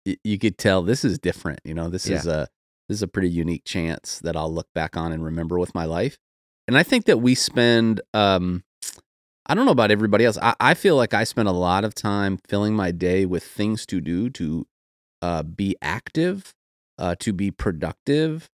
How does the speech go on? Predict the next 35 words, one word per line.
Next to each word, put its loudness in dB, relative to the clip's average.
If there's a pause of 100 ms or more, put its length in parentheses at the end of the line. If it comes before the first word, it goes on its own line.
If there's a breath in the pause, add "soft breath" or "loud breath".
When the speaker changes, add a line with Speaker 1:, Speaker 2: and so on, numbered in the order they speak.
Speaker 2:
Hmm. -6 (140)
Speaker 1:
And 0
underneath 4
that, 2
I 0
don't 4
really 4
wanna 4
admit 0
it, 0
but 2
I 2
think -4
to 0
a 2
certain 0
extent, -4
it's -2
to, -4 (320)
like, -2
I 2
turn -2
up -2
the 2
noise 0
outside 0
so -4
that 0
I 0
can -6
turn -4
down -4
the -4
voice -6
inside. -8